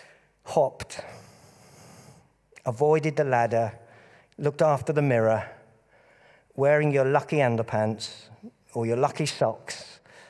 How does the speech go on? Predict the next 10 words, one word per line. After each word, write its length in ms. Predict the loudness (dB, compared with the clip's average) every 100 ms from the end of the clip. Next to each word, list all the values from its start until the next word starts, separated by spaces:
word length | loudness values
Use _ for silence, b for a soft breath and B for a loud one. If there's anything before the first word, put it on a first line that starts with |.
| B -10
or 100 | -8
whatever 540 | -4 -2 0 0 0
it 80 | -2
is, 320 | -2 -6 -10
it's 120 | -14 -8
still 160 | -2
gonna 180 | 0 0
rain 300 | 0 -2 -2
on 100 | -4
you. 140 | -6